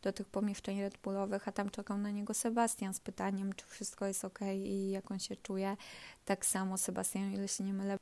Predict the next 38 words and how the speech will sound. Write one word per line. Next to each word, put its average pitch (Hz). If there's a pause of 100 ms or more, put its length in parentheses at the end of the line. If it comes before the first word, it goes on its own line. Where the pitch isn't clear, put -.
(180)
był 190
jedną 208
z -
pierwszych -
osób, -
która 196 (540)
pojawiła 226
się 214
w -
szpitalu 233
po 190
wypadku 202 (300)
Romana 214
Grożana, 220
żeby 196
go 196
odwiedzić 202
i, 202
i -
zapytać, 202
jak 202
się 202
czuje. 196 (180)
Podobnie 196
zresztą 196 (240)
to, 196
jak 190
się -
zatrzymał 190
w -
SPA -
w 196
zeszłym 190
roku, 185 (400)
żeby 190
sprawdzić, 190
czy -
Lando 190